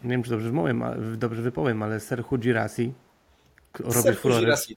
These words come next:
Speaker 2: tak, tak,
Speaker 1: Dobrze,
Speaker 2: tak.
Speaker 1: robi karierę w Stuttgarcie dobrą,
Speaker 2: Tak.
Speaker 1: widać ostatnio. Ja go kojarzę jeszcze z Rennes.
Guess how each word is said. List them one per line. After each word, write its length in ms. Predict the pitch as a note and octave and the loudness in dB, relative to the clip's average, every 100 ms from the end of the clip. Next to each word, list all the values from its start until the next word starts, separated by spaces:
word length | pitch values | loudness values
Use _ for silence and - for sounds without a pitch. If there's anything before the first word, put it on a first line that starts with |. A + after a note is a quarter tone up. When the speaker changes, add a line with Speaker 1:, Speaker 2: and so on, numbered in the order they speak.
| - | -8
Speaker 2:
tak, 220 | F#2 - | -10 -6
tak, 180 | G#2+ F#2 | -2 0
Speaker 1:
Dobrze, 380 | B2+ F#2 - - | 2 0 -4 -10
Speaker 2:
tak. 100 | - | -6
Speaker 1:
robi 320 | B2 C3 B2+ | -2 0 -2
karierę 400 | - B2 B2 A#2 | -2 0 0 -2
w 40 | |
Stuttgarcie 520 | - A#2 A2+ A2 A2 A2+ | -4 -4 0 -2 -2 -4
dobrą, 320 | G#2+ G#2+ B2 | -2 -2 0
Speaker 2:
Tak. 180 | G2 A2 | 0 0
Speaker 1:
widać 320 | G#2+ A2 - | 0 -2 -4
ostatnio. 420 | A#2 A2+ A#2+ A#2+ - - - - - - | -6 -4 -2 -2 -4 -16 -20 -20 -12 -2
Ja 60 | |
go 80 | B2+ | -2
kojarzę 260 | A#2 B2+ A#2 | 0 -4 -4
jeszcze 220 | A2+ B2+ | -6 -4
z 60 | A#2 | 0
Rennes. 260 | A#2+ C#3 | 0 -2